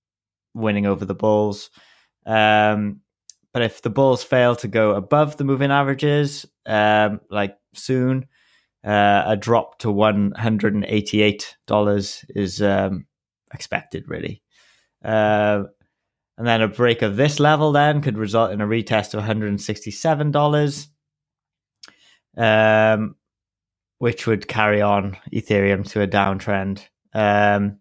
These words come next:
but it does show to, show signs of a reversal if it goes ahead of the resistance of two hundred forty-nine. But if it does that, then we expect a rally then of up to three hundred and twenty-two dollars.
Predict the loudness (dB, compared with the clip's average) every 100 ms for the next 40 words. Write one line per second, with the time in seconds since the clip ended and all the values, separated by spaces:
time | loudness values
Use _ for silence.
0 | _ _ _ _ _ _ -2 2 2 2
1 | 2 4 4 4 2 -6 -2 0 2 2
2 | 2 2 0 0 2 2 0 0 0 0
3 | 2 -2 -6 _ -8 -6 -2 -2 0 -2
4 | -2 0 0 -2 -16 _ _ _ _ -6
5 | -2 -2 -2 -2 -2 -4 -4 -8 -2 0
6 | 0 -2 -2 -2 -4 -4 0 2 2 0
7 | -2 _ _ _ _ -12 -10 -10 -6 0
8 | 2 2 2 2 2 -2 -8 -4 -4 -4
9 | -6 -4 -2 2 2 2 0 0 -2 -8
10 | -8 -10 -8 -6 -6 -8 -14 -12 -12 -12
11 | -16 -16 -12 -10 -10 -12 -18 -20